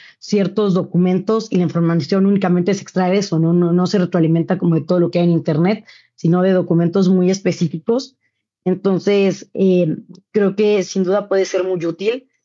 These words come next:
te puede ayudar mucho a, a buscar la información, lo que comentamos, ¿no? ¿Cuántos documentos no existen de, de la basi, ¿no? ¿Cuántos sarps, cuántas,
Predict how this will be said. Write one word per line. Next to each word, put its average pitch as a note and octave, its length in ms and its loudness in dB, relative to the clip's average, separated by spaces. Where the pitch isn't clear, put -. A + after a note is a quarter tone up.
te F#3 140 -2
puede G3 240 0
ayudar F3 380 0
mucho F3 640 -2
a, F3 140 -4
a E3 40 -2
buscar F3 440 -6
la B3 60 -2
información, E3+ 500 -4
lo E3 80 -6
que C#3 120 -14
comentamos, D#3+ 540 -4
¿no? F3 120 -6
¿Cuántos G3+ 280 -4
documentos F#3 600 0
no F3 200 0
existen E3 600 -4
de, C#3 160 -14
de F3 120 0
la E3 180 2
basi, F#3+ 380 0
¿no? E3+ 180 -2
¿Cuántos E3 380 -2
sarps, F#3 400 -2
cuántas, E3 600 -2